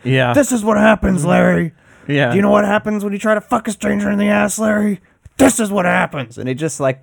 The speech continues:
Speaker 2: basically repeats the same kind of
Speaker 1: Yeah.
Speaker 2: phrases over. It
Speaker 1: Then that guy comes out, "I just got that car a week ago.
Speaker 2: <laughs> Yeah.
Speaker 1: I just got the," and he goes and fucking breaks Lebowski's car, the dude's car, and he's so pissed. He's like, "Man, like, that's, that's, that's not, that's not his car, man." <laughs>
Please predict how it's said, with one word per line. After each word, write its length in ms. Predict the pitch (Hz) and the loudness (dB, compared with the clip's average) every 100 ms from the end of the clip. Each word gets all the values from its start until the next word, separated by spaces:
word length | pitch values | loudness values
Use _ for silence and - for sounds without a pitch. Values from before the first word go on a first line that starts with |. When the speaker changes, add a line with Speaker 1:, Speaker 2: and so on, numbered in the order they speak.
| _ | _
Speaker 2:
basically 340 | 147 160 - 127 | -2 -2 -4 -4
repeats 400 | 113 131 117 - | -2 -4 -6 -6
the 100 | 107 | -10
same 360 | - 104 98 | -4 -2 -2
kind 200 | 98 101 | -2 -2
of 140 | 95 92 | -4 -4
Speaker 1:
Yeah. 200 | 127 104 | -2 0
Speaker 2:
phrases 180 | 101 95 | -2 -4
over. 220 | 90 - | -6 -6
It 60 | 85 | -4
Speaker 1:
Then 180 | 127 | -2
that 160 | 139 135 | 0 0
guy 160 | 139 139 | 0 0
comes 200 | 139 123 | -4 -2
out, 120 | 151 | 0
"I 60 | 202 | 0
just 160 | 226 | 0
got 180 | - 285 | 0 0
that 160 | 285 269 | 0 0
car 200 | 294 302 | 2 4
a 60 | 311 | 4
week 220 | 339 311 | 2 -2
ago. 360 | 247 240 190 | 0 2 4
Speaker 2:
<laughs> 20 | 180 | 2
Yeah. 400 | 120 143 131 - - | 0 0 -2 -6 -8
Speaker 1:
I 40 | |
just 160 | 262 - | -6 -2
got 180 | 269 | -2
the," 160 | 262 233 | 2 2
and 80 | 196 | 2
he 100 | 180 | 4
goes 200 | 175 175 | 4 2
and 140 | 160 | 0
fucking 300 | - 160 151 | 2 2 2
breaks 360 | 131 135 139 135 | -2 0 0 -2
Lebowski's 640 | 113 98 117 120 - 127 | -6 0 0 0 -2 -6
car, 300 | - 123 117 | 0 0 2
the 100 | 117 | 0
dude's 380 | 95 117 120 - | 0 0 0 -2
car, 260 | 127 113 110 | -2 0 0
and 80 | |
he's 140 | 139 165 | -2 -2
so 180 | 185 165 | 0 2
pissed. 240 | 165 151 | 0 0
He's 100 | 135 | -2
like, 160 | 147 147 | -2 0
"Man, 360 | 240 240 254 | 0 0 0
like, 260 | 214 196 - - - | 0 0 -4 -20 -6
that's, 180 | 233 - - | -6 -6 0
that's, 320 | 262 - - _ _ _ _ _ _ | 0 0 -14 _ _ _ _ _ _
that's 220 | - - 294 | -12 -8 -2
not, 300 | 254 226 - _ _ | 0 -2 -6 _ _
that's 220 | - 226 262 | -6 -4 0
not 160 | 262 | 2
his 180 | 277 254 | 2 -2
car, 320 | - 302 240 | 2 4 4
man." 480 | 180 185 220 247 269 | 0 0 0 -2 -6
<laughs> 760 | - - - 147 - 135 - 233 | -4 -2 0 0 -2 -4 -6 -10